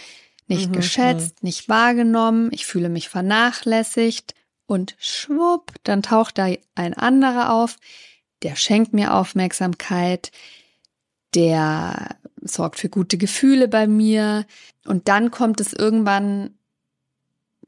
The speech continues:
Speaker 1: zum Sex und der kann dann auch hammermäßig sein. Ja, weil der dann vielleicht auch losgelöst ist von dieser Bitterkeit, die zu Hause herrscht und diesem Alltag. Und was du dann damit machst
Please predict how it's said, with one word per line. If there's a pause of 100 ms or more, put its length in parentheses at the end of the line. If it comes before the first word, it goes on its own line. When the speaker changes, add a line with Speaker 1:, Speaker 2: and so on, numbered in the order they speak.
(120)
Speaker 1:
zum
Sex
und
der
kann
dann
auch
hammermäßig
sein. (720)
Ja,
weil
der
dann
vielleicht
auch
losgelöst
ist
von
dieser
Bitterkeit,
die
zu
Hause
herrscht (100)
und
diesem
Alltag. (880)
Und
was
du
dann (420)
damit
machst